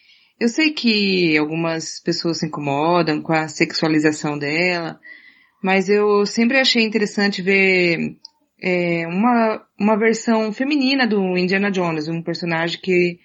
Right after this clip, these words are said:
que eu gosto muito desde criança, né?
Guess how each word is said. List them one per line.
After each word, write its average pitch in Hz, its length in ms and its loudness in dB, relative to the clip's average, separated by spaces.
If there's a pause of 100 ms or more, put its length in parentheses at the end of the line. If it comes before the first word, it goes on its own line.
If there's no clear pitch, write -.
(600)
que - 80 -8
eu 175 60 -6
gosto 180 280 0
muito 202 640 2
desde 214 340 2
criança, 151 520 -2
né? 190 220 -6